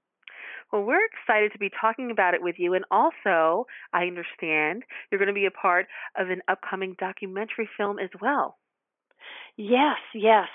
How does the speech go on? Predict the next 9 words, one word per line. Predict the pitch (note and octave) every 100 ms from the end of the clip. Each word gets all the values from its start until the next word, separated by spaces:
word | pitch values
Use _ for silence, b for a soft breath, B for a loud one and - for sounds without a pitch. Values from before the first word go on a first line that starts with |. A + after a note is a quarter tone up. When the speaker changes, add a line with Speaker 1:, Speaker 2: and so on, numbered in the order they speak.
| -
Speaker 2:
very | G3+ G#3+ A3 B3+
exciting. | B3+ - - G3+ G#3 G3 F3 - B B B -
The | G#3+ -
film | A3+ G#3+ A#3+ E4+
is | C4 A#3+ - -
called | G3+ F#3 F#3+ G3+ -
Imagine | G#3 F#3 F#3+ G3 G3 A3+
a | C#4+
World, | D4 A3+ F3+ F3+ C4+